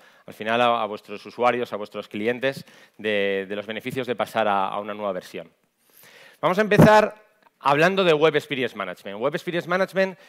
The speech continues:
es un término que, bueno, dentro de los merque-, de los términos que hay que reconocer que son un poco término de marketing, a mí es uno que me gusta especialmente y es una evolución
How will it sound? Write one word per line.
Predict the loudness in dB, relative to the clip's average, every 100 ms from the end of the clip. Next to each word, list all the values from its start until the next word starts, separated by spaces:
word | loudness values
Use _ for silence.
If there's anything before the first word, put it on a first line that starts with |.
| _
es | -12 -10
un | -4
término | -2 0 -2 -4 -6 _ _ _
que, | -2 0 2
bueno, | -2 -4
dentro | -4 -2
de | 0
los | 0
merque-, | -2 -4 -8
de | -6
los | -6 -2
términos | -4 -4 -6
que | -4
hay |
que | -2
reconocer | -2 -4 -8 -12
que |
son | -12 -12
un | -10
poco | -10
término | -10 -10 -8
de | -6
marketing, | -6 -6 -8
a | -10
mí |
es | -10
uno | -10 -10
que | -8
me |
gusta | -10 -12 -14
especialmente | -16 -10 -8 -8 -10
y | -10
es | -6
una | -4
evolución | -4 -4 -2 -2 -2